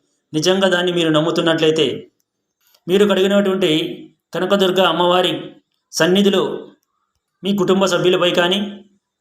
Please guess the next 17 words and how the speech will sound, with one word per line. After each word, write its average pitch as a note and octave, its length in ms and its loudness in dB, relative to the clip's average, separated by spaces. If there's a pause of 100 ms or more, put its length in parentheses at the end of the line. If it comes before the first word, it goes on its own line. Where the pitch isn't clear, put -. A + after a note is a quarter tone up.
(380)
మీ F3 80 -4
పిల్లలపై F3 500 0
కానీ F#3 580 -2 (720)
ప్రమాణం F#3 360 0
చేసి D#3+ 220 -2
చెప్పగలరా D#3+ 760 -2 (460)
తిరుపతి D#3+ 260 0
లడ్డూలో D#3+ 680 0 (720)
కల్తీ D3 220 -4
జరిగింది D#3+ 400 0
అని? G#2 320 -2 (680)
చెప్పలేరు. D#3 580 -2 (640)
ఎందుకంటే D3+ 720 -2 (960)
ఇవన్నీ D#3+ 440 -2
ఒక D#3 200 0
డైవర్షన్ D3 520 0
పాలిటిక్స్. B2+ 460 -4